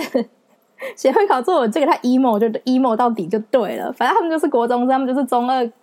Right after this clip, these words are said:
中二、中三，就是给他 emo，emo 到底，就是我要给他写得非常，非常的煽情，就不会太差。我个人觉得，<laughs> 有点开玩笑，但又有点是事实，就是给他 emo，写的就是煽情一点，我觉得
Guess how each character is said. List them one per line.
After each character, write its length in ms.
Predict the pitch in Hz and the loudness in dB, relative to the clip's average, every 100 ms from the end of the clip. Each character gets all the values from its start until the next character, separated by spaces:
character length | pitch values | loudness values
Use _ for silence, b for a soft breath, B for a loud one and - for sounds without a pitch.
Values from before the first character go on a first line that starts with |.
| _ | _
中 220 | - 240 269 | -4 -2 -2
二、 140 | 240 | -2
中 260 | 240 226 269 | -2 -2 0
三， 280 | 226 233 - B - | 0 -2 -8 B -4
就 80 | 277 | 2
是 60 | |
给 80 | 294 | 2
他 80 | 277 | 2
emo，emo 760 | 254 269 247 185 - 285 311 277 | 2 2 2 2 -2 0 0 2
到 120 | 294 | 0
底， 220 | 247 220 | 0 -2
就 100 | 233 | -2
是 60 | 311 | -2
我 120 | 277 | -2
要 160 | 269 294 | -2 0
给 100 | 262 | 0
他 100 | 311 | 2
写 120 | 247 | 0
得 60 | |
非 120 | 240 302 | 0 -2
常， 100 | 311 | 0
非 220 | 311 311 | -2 0
常 160 | 285 | 0
的 100 | 233 | -2
煽 260 | 233 254 269 | -2 -2 -2
情， 360 | 320 180 196 220 b b - | -2 -2 -2 -8 b b -4
就 100 | 330 | 0
不 100 | 247 | 2
会 80 | 269 | 2
太 220 | 311 240 | 2 0
差。 340 | - 247 214 | 0 0 2
我 120 | 233 | 0
个 100 | 202 | 2
人 200 | 262 220 | 2 2
觉 260 | 226 - 233 | 0 -2 -2
得， 180 | 233 233 - 254 233 415 | -2 -6 -4 -4 -2 0
<laughs> 460 | 554 508 392 - | 2 2 -2 0
有 120 | 262 | 0
点 140 | 311 277 | 2 2
开 160 | 330 | 2
玩 160 | 277 269 | 2 2
笑， 100 | 277 | 0
但 140 | 262 | 0
又 80 | 254 | 0
有 60 | 226 | 0
点 140 | 202 | 0
是 120 | 220 | 0
事 260 | 233 226 202 | 0 0 -2
实， 240 | 190 - - - | -4 -14 -12 -6
就 80 | 220 | -2
是 180 | 226 214 | -2 -4
给 160 | - | -4
他 80 | 202 | -2
emo， 460 | 208 208 202 175 220 | -2 -2 -2 -4 -8
写 300 | - - 196 | -16 -4 -2
的 300 | 190 185 170 | 0 -2 -4
就 200 | 214 208 | -4 -2
是 280 | 202 190 196 | -2 -2 -4
煽 200 | 190 202 | -4 -2
情 120 | 214 | -2
一 40 | 185 | -2
点， 240 | 196 - - _ _ - | -4 -8 -16 _ _ -6
我 140 | 190 | -2
觉 100 | 208 | -2
得 100 | 208 | -2